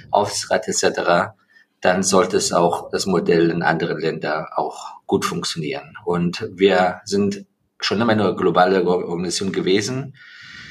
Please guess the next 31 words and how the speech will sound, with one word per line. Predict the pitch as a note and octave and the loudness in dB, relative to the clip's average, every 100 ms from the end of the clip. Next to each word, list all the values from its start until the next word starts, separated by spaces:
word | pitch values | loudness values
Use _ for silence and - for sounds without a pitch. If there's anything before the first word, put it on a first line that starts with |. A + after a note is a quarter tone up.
| - _ - | -20 _ 0
Der | F#2+ - | 2 4
Unterschied | B2 C3+ C3 B2 B2 | 2 4 2 0 0
ist, | A2+ A2+ - - - - - | 2 0 -2 -8 -12 -8 -4
dass | G#2 - | -4 -2
wir | G#2 G2+ G2+ | 2 4 6
jetzt | G2 G2 - - | 4 2 -2 -2
die, | F#2 | -2
die | F2 F2 | -2 -2
Rolle | - A2+ C#3+ | 2 4 4
von | - C3 | 2 -4
Personalleitung | A#2+ G2+ G2+ G2 G2+ E2+ D#2 - F#2 C3 - _ _ _ _ | -2 0 2 4 4 2 -2 -4 -6 -6 -10 _ _ _ _
jetzt | F#2+ - - | -4 -4 -4
ganz | A2 A2+ B2+ - - - _ - | 2 4 2 -4 -6 -12 _ -6
klar | - F#2+ F2+ | 0 2 2
stärken | G2 - E2+ F2 E2 D#2+ E2 | 0 0 0 0 -4 -12 -6
und | G2+ | -2
damit | G2+ A2 A2+ - - - _ | 0 2 0 -2 -14 -20 _
auch | - G#2+ | -6 -2
noch | A#2 - | 2 2
ein | A2+ | 2
paar | G#2+ G2+ | 4 4
andere | A#2+ G2 | 4 0
Sachen | F2 F2+ F2+ | 2 0 -2
in | |
unserem | E2+ F2 F2 | -4 -4 -4
Operating | F2 F#2 F2 - | -4 -2 -2 -4
Modell | D#2+ D#2 D#2 | -8 -6 -6
ändern | E2+ D#2+ D#2+ | -6 -8 -10
in | D#2+ D#2+ | -10 -10
diesem | D#2+ - | -14 -10
Zuge. | - E2+ F#2+ A#2 | -6 -4 -4 -6